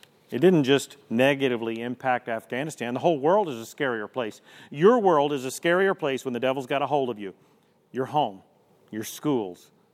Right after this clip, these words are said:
your places of employment, your church. If the devil's got a hold of you, the collateral damage is far and wide. I want to show you another image.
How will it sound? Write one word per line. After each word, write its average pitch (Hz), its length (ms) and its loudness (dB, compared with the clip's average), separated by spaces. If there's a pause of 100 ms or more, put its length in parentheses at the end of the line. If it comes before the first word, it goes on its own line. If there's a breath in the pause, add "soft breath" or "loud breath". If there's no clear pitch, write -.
(220)
your 113 120 -10
places 147 420 -6
of 131 100 -6
employment, 135 720 -6 (260)
your 131 140 0
church. 127 580 -2 (720)
If 123 120 -14
the 127 60 -8
devil's 147 280 0
got 147 160 0
a 127 40 0
hold 139 280 -2
of 117 100 -8
you, 127 260 -2
the 120 100 -8
collateral 120 440 -4
damage 110 380 -8
is 98 120 -14
far 113 280 -6
and 110 100 -6
wide. 98 300 -6 (280 loud breath)
I 147 40 0
want 156 100 4
to - 60 -4
show 175 80 4
you 151 120 4
another 143 300 2
image. 160 480 -2